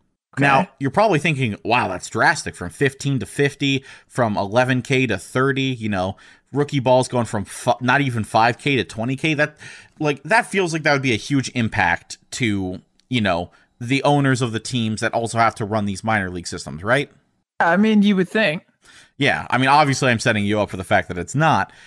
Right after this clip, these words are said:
Speaker 2: The,
Speaker 1: Yes.
Speaker 2: the total cost of the minor league system, okay,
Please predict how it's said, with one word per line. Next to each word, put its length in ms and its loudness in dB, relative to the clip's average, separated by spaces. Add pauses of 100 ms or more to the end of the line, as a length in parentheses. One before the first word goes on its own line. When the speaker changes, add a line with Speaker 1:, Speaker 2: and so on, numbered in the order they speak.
(340)
Speaker 2:
The, 60 0
Speaker 1:
Yes. 380 0
Speaker 2:
the 200 -4
total 380 -2
cost 360 2
of 60 -8
the 60 0
minor 320 2
league 160 -4
system, 560 -6 (220)
okay, 420 2